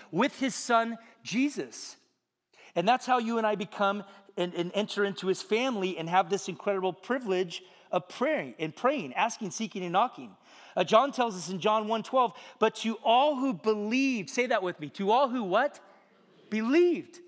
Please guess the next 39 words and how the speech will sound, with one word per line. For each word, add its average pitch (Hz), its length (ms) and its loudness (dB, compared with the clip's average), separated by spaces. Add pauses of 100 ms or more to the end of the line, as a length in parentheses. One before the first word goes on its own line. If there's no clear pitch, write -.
(260)
It - 60 2
doesn't 349 180 0
say, 269 260 2 (200)
"To 233 180 0
all 294 280 6
who 311 100 0
went 294 140 0
to 226 80 -6
church 262 360 0
fifty-two 277 560 -2
times 254 340 -4
a 220 60 -2
week, 202 420 -6 (160)
a 165 80 -2
year." 175 320 -2 (640)
Fi-, - 140 -8
that's 208 200 -6
a 151 60 -6
lot 139 480 -4
in 135 100 -12
one 139 200 -8
week, 139 180 -6
<laughs> - 40 -18
isn't 190 160 -4
it? 214 140 -2 (540)
Like 185 220 0
going, 185 340 0
"Dang, 202 480 2
man, 202 260 0
I 220 140 2
knew 240 360 0
praying 208 320 0
was 160 140 -6
gonna 180 160 -4
be 160 140 -4
hard, 202 360 2
but 147 140 -6
fifty-two 226 520 -6
times." 262 440 -6